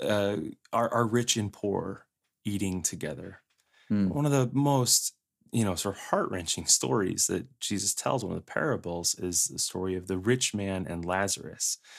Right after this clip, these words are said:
Speaker 1: It's a wonderful inversion that we don't know the rich man's name, but Lazarus's
Speaker 2: Yeah.
Speaker 1: name we know, right? And this rich man is in a profoundly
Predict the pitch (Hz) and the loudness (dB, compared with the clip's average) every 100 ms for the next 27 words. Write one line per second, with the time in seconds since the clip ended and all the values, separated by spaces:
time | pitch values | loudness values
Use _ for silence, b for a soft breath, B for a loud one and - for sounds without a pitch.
0 | B B B - 87 104 123 123 98 92 | B B B -10 -4 0 2 0 -2 -2
1 | 80 85 90 80 78 92 95 127 104 110 | 0 0 0 -4 -4 -2 2 2 2 2
2 | 90 90 92 - 87 87 82 85 82 78 | 2 0 0 -2 -2 -2 -2 -4 -6 -6
3 | 78 - 95 101 131 151 117 107 110 98 | -8 -6 -2 0 2 2 2 2 2 0
4 | 98 101 98 92 92 87 80 - 85 92 | 0 0 0 0 0 -2 -6 -8 -8 -8
5 | - B B B B B 123 127 147 156 | -12 B B B B B 0 4 4 4
6 | - 143 165 - 117 135 113 90 - 95 | 4 0 0 0 2 2 2 0 -2 0
7 | 98 - 113 113 110 107 - 123 - - | 0 2 2 2 0 -4 -2 -2 0 -2
8 | 131 151 131 92 82 | 0 2 2 0 -4